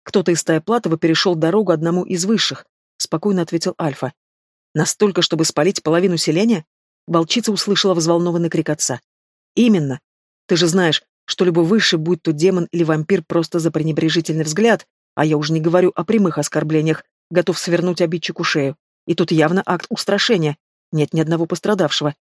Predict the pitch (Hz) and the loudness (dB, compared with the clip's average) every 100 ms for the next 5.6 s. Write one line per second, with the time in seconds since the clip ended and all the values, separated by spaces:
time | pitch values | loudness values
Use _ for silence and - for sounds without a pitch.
0 | - 147 143 202 233 226 226 277 165 143 | -8 -4 -2 0 0 -2 -2 0 0 -2
1 | 151 _ _ _ _ - 190 165 170 160 | -8 _ _ _ _ 0 2 4 4 2
2 | 170 160 156 - 160 143 - 131 - _ | 0 0 -2 -2 -4 -4 -6 -10 -12 _
3 | _ _ _ _ 165 175 165 190 175 175 | _ _ _ _ 0 2 4 2 2 0
4 | 175 160 - - 170 160 185 196 - 160 | 0 0 0 0 0 2 0 0 -2 -2
5 | 156 156 151 160 143 143 | -2 -2 0 0 0 -4